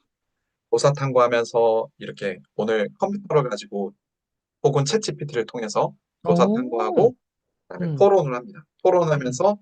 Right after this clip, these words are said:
Speaker 1: 자기 생각이나 사고가 확장되죠. 그러면
Speaker 2: 음.
Speaker 1: 그다음에 생각이 확장된 것을 수렴하면, 수렴하는 글쓰기를 합니다.
Speaker 2: 음.
Speaker 1: 글쓰기를
Speaker 2: 완전
Speaker 1: 하고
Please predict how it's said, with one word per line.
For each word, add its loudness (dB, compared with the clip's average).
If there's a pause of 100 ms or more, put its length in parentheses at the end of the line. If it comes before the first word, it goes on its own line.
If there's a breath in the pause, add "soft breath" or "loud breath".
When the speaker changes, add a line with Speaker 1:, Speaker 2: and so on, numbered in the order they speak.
(240)
Speaker 1:
자기 -2
생각이나 0 (760)
사고가 0
확장되죠. -6 (460)
그러면 -6
Speaker 2:
음. -12
Speaker 1:
그다음에 0 (380)
생각이 2
확장된 0
것을 2
수렴하면, 0
수렴하는 0
글쓰기를 -6
합니다. -16 (420)
Speaker 2:
음. -8 (280)
Speaker 1:
글쓰기를 0
Speaker 2:
완전 6
Speaker 1:
하고 4